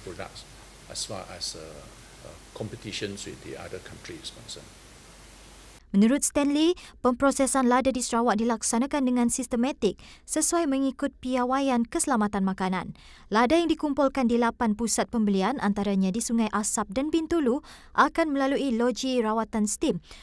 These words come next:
Speaker 2: sebelum diasingkan untuk dijadikan produk hiliran.
Speaker 1: So we do have buying centres, and, uh, we also have processing, we have wet and dry pepper processing, uh, plant, uh, at the back here. Uh, we have also what we call steam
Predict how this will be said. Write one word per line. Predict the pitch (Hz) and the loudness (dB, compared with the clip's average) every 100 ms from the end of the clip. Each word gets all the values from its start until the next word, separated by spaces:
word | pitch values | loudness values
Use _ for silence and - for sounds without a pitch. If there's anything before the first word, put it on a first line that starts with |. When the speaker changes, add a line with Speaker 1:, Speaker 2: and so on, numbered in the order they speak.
| - | -12
Speaker 2:
sebelum | - 240 302 311 | -4 0 0 2
diasingkan | 262 247 269 247 269 240 | 0 0 -2 -2 -2 -4
untuk | - 254 247 202 | -2 -2 -2 -2
dijadikan | 226 233 233 220 - 208 | -2 -2 -2 -2 -4 -4
produk | 190 277 233 220 | 0 0 0 -2
hiliran. | - 202 185 175 160 170 - | 0 0 0 -2 -6 -10 -10
Speaker 1:
So | 90 85 92 | -10 -8 -8
we | |
do | 98 123 139 | -8 -8 -6
have | 110 | -6
buying | 87 92 101 | -6 -8 -6
centres, | 92 85 - 87 - - - - - | -8 -10 -10 -10 -12 -14 -18 -12 -4
and, | 101 101 | -4 -2
uh, | 95 92 | -2 -2
we | 98 123 | 0 2
also | 139 135 165 | 4 4 2
have | 160 113 - | 2 0 0
processing, | 101 - 120 - 135 131 - - - - - - | -2 0 2 2 2 -2 -6 -14 -18 -18 -14 -6
we | 98 | -6
have | 90 98 | -2 4
wet | 151 | 4
and | 98 98 | 4 -2
dry | 113 120 | 0 2
pepper | 107 - 117 | 2 0 -2
processing, | 92 87 101 - 110 104 | -4 -6 -4 -4 -4 -4
uh, | 87 - - | -8 -10 -8
plant, | 104 120 - - - - - 82 | -6 -6 -10 -18 -20 -20 -16 -14
uh, | 82 - - - 110 | -14 -14 -14 -12 -12
at | |
the | 98 - | -10 -2
back | 101 - | -2 0
here. | 110 127 - - - - - | -2 -4 -8 -18 -18 -18 -12
Uh, | 90 87 82 92 | -10 -10 -10 -6
we | 98 | -4
have | 98 92 | -4 -6
also | 120 - 113 | -6 -2 -2
what | 113 110 | 0 -2
we | |
call | 92 107 104 | -6 -8 -6
steam | - - 143 | -6 -4 -6